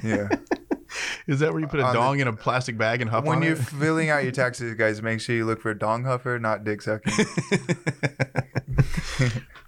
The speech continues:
Speaker 2: We had a guy one time, um, and I think I've told you this before, where we asked him that, and he, uh, without skipping a beat, made us,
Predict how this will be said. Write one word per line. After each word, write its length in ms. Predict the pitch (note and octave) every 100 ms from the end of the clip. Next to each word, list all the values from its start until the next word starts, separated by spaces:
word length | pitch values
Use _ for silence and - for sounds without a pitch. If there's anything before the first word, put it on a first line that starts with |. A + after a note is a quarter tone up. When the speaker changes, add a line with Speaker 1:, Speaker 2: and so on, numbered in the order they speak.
| - -
Speaker 2:
We 140 | B2+
had 160 | C3 B2
a 40 |
guy 260 | A2+ A#2 A2+
one 200 | A#2 A#2
time, 320 | A#2+ G#2+ G#2 -
um, 440 | A2 G2+ G2 F#2+ -
and 100 | G#2+
I 120 | G2+
think 200 | G2 A2+
I've 80 | G2+
told 200 | G#2 G2+
you 40 | G2+
this 120 | G2+
before, 560 | G#2 A2+ G#2+ G2+ - _
where 200 | A2 G2
we 220 | - G#2+
asked 260 | G2 G#2+ -
him 120 | G#2+
that, 300 | G#2 G2+ - _
and 160 | - G#2+
he, 260 | A2 G#2+ G#2
uh, 200 | F#2+ F#2 _ _ _ _ _ -
without 500 | A#2 - A#2 A2+ -
skipping 360 | - - A2+
a 60 | G2
beat, 420 | F2+ G#2+ G2+ - - _ _ _ _ _ _ _ _ _
made 260 | A2 G#2+ G#2+
us, 240 | G#2 -